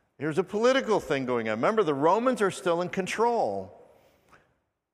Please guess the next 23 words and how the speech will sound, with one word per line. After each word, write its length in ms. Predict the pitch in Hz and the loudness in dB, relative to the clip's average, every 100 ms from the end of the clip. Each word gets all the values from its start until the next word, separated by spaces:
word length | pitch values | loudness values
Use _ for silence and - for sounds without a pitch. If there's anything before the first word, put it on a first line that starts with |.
| _ | _
And 100 | 156 | 0
they're 100 | 185 | 0
thinking, 480 | 190 196 190 175 170 - - | 2 0 0 -2 -4 -4 2
"Oh, 420 | 240 208 117 113 | 2 4 0 -2
we 300 | 151 220 254 | -2 0 0
understand 600 | 220 170 139 - 143 131 | 0 0 -4 -2 -2 0
the 40 | 120 | -4
kingdom 400 | 165 160 131 101 | -2 -2 -2 -4
of 120 | 98 | 0
God. 480 | 139 139 101 117 - - - - | 2 2 2 -2 -6 -20 -6 2
That 320 | 196 240 180 | 2 2 -2
means 500 | 127 123 156 - - - _ | -2 -2 -6 -12 -18 -20 _
the 160 | 135 143 - 240 | -2 -2 0 2
Israelites 960 | 247 226 147 120 107 98 127 151 - | 4 2 -2 0 2 2 0 -4 -8
will 140 | 135 139 | -4 0
now 240 | 139 143 | 2 0
be 220 | 143 143 | 0 -4
in 100 | 147 | -4
control 560 | 143 160 - 120 107 127 | -6 -10 -6 -4 -2 -2
of 100 | 131 | -2
their 240 | 156 - | -4 -4
own 360 | 107 98 107 135 | -6 -6 -6 -2
nation." 760 | 208 247 - - 80 78 - | -2 -2 -4 -8 -10 -12 -20